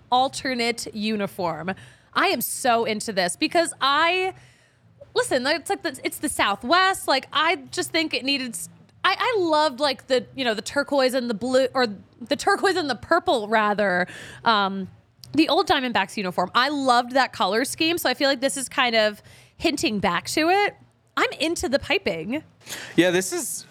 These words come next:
Speaker 2: uh, the best design uniform they've ever had, easily.
Speaker 1: Yeah.
Speaker 2: Uh, from, like,
Speaker 1: Huge.
Speaker 2: a design perspective, it works really well. The blue is light enough, turquoise, I should say, is light
Speaker 1: Mm-hmm.
Speaker 2: enough to not conflict with the black at all, to make it look like it stands out. It fits
Speaker 1: Mm-hmm.
Speaker 2: in with their logo. Um,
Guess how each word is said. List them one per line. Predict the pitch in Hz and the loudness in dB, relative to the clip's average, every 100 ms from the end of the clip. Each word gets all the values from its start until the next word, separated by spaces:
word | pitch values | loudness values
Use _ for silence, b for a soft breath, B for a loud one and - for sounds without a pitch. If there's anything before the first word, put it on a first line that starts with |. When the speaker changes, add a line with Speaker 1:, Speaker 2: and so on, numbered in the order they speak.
| 147 | 0
Speaker 2:
uh, | 147 139 | 2 2
the | 131 | 0
best | 151 160 | -2 -2
design | 135 147 139 | -4 -2 0
uniform | 123 120 117 | 0 0 0
they've | 107 98 | 0 0
ever | 98 | 0
had, | 95 90 - | 0 -4 -6
easily. | 135 131 104 73 - 220 | -4 -2 -4 -10 -6 0
Speaker 1:
Yeah. | 247 120 113 110 104 101 | 2 2 2 0 0 -2
Speaker 2:
Uh, | 92 | -2
from, | - 143 | 2 4
like, | 143 135 139 | 4 2 0
Speaker 1:
Huge. | 120 | -2
Speaker 2:
a | 107 - | -6 -8
design | 127 123 113 117 | -6 -4 -4 -2
perspective, | 135 135 - 143 - 123 | 0 0 0 -2 0 -2
it | 101 110 | -2 0
works | 120 123 - | 0 0 -2
really | 123 110 | -2 0
well. | 104 107 113 | 2 2 2
The | 113 | -2
blue | 113 120 127 127 | 0 2 4 2
is | 117 107 | 0 -2
light | 104 110 | -2 0
enough, | 113 117 120 - - | -2 -2 -4 -8 -6
turquoise, | 151 127 120 113 | -6 0 0 0
I | 117 | -2
should | 117 120 | -4 -4
say, | - 113 - B B | -4 -4 -6 B B
is | 131 120 | -2 2
light | 123 | 2
Speaker 1:
Mm-hmm. | 127 | 2
Speaker 2:
enough | 127 123 - | 0 0 -4
to | 120 | -4
not | 113 113 - | -2 -2 -4
conflict | 117 - 123 - | -6 0 0 2
with | 131 | -2
the | 127 | 0
black | 110 107 95 - | 0 0 0 0
at | 131 | 2
all, | 135 143 | 4 2
to | - | -2
make | 120 120 131 | -4 -2 -2
it | 87 | 0
look | 120 - | 0 2
like | 113 110 | -2 0
it | 107 | -4
stands | - 117 117 110 | -4 -4 -4 -4
out. | 101 104 113 - B - | -2 0 -2 -6 B -4
It | 202 | -2
fits | 98 160 185 | 2 0 0
Speaker 1:
Mm-hmm. | 160 | -2
Speaker 2:
in | |
with | 147 135 | 0 2
their | 135 | 4
logo. | 127 127 131 135 135 135 131 - | 4 2 4 4 4 2 0 0
Um, | 120 120 113 107 104 | 0 2 0 -2 -6